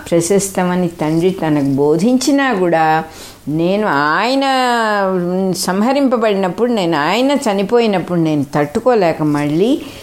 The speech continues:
యుద్ధం అనేది మొదలుపెట్టాను. ఎంత పొరపాటు చేశాను. పాపం సంభవిస్తే యజ్ఞాలతో పోగొట్టుకోవచ్చు, కానీ ఎట్లయినా సరే క్షత్రియుల్ని నిర్మా-, నిర్మూలించాలి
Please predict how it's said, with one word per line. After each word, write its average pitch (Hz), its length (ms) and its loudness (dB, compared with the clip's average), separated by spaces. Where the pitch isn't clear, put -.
యుద్ధం 165 480 2
అనేది 151 400 0
మొదలుపెట్టాను. 151 840 0
ఎంత 151 320 0
పొరపాటు 190 640 0
చేశాను. 151 640 0
పాపం 226 500 2
సంభవిస్తే 240 800 2
యజ్ఞాలతో 214 480 0
పోగొట్టుకోవచ్చు, 180 1000 0
కానీ 196 540 0
ఎట్లయినా 269 640 0
సరే 208 300 0
క్షత్రియుల్ని 196 800 0
నిర్మా-, 170 500 0
నిర్మూలించాలి 170 1200 0